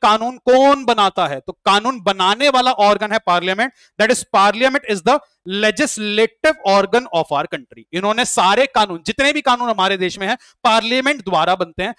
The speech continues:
तो पार्लियामेंट ने वो कानून बनाए हैं, तो that is the legislative organ। और बच्चों, एक और, अ, ऑर्गन है जो हमारे देश में कानून बना सकता है पार्लियामेंट के साथ, क्योंकि जो पार्लियामेंट कानून बनाती है, वो तो किसके लिए बनाती है? पूरे भारत के लिए।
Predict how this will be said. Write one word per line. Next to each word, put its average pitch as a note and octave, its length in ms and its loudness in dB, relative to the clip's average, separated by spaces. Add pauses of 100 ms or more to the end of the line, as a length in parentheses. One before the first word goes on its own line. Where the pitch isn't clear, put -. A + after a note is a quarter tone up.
(160)
तो A#3+ 60 2
पार्लियामेंट B3 720 0
ने C4+ 100 -4
वो C4+ 100 -2
कानून G3 340 -2
बनाए C3 260 -8
हैं, - 80 -20
तो F3 300 -6
that F3+ 180 -2
is F3 100 -6
the C4 120 2 (340)
legislative G#3 520 -2
organ। B2 340 -10
और F#3+ 60 0
बच्चों, C#4 320 0 (420)
एक A#3+ 220 -6
और, D4+ 320 -2 (500)
अ, - 20 -2 (380)
ऑर्गन F#3+ 320 2
है A3 100 -6
जो A3 140 -4
हमारे F3+ 200 0
देश F#3 200 -4
में A3+ 120 -10
कानून F3+ 240 -4
बना C#3 200 -10
सकता - 160 -8
है F#3+ 100 -4
पार्लियामेंट B2+ 360 -8
के B2+ 60 -14
साथ, B2 120 -10
क्योंकि F3 220 -6
जो A3 100 0
पार्लियामेंट G#3+ 560 0
कानून A#3 280 -2
बनाती A3+ 300 -2
है, B3+ 40 -4
वो B3 80 -2
तो B3 100 -10
किसके - 240 -8
लिए B3 80 -2
बनाती A#3+ 260 -4
है? B3+ 40 -6
पूरे B3 260 2 (440)
भारत C#3+ 380 -8
के C#3+ 120 -14
लिए। A2+ 200 -20